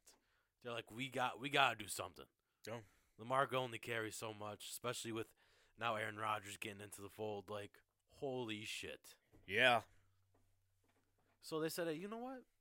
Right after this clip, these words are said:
Speaker 1: Fuck it." I, G M personally said, "Hey, I was wrong for that."
Speaker 2: He did say that.
Speaker 1: Man up. Man of my word.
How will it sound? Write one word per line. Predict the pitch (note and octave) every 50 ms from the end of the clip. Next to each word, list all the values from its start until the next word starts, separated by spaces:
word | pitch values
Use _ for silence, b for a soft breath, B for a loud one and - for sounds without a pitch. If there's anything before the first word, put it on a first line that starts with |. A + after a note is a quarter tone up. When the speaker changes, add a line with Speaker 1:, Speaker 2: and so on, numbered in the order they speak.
| _ _ _ _ _ _ _ _ _ _ _ _ - - -
Speaker 1:
Fuck | - G3 G3+ G3+ - -
it." | E2 - _ _ _ _ _ - _ _ _ _ _ -
I, | A#2 C3 F3+ F3 - - _ _ _ _ - C3 B2+
G | - D#3+ E3 E3
M | D#3+ D#3 D3+ C#3+ A#2+
personally | - C#3+ D3 C3+ - C#3 B2+
said, | A#2+ - C3+ B2+ B2+ A2+ - _ -
"Hey, | - C3+ C3 - - _ _ _ -
I | F2+ A2
was | C#3+ C#3 B2
wrong | C3+ B2 B2+ B2
for | - -
that." | E2+ D#2+ D2 - _ _ _ - -
Speaker 2:
He | - G#2
did | F#2 G#2 G2+
say | F#2+ - F#2+ F2+ F2
that. | F2+ F2+ - _ _ _ _ _ _ _ _ _ _ _ _ _ _ _ _ _ _ _ _ - -
Speaker 1:
Man | A2 C#3 D#3 D#3+ C#3+
up. | C#3+ C#3+ C#3 C3+ _ _ _ _ _ _ -
Man | B2 C3 C#3+
of | D3 D3
my | D3 D3
word. | B2+ B2+ B2 A#2+ B2 A2+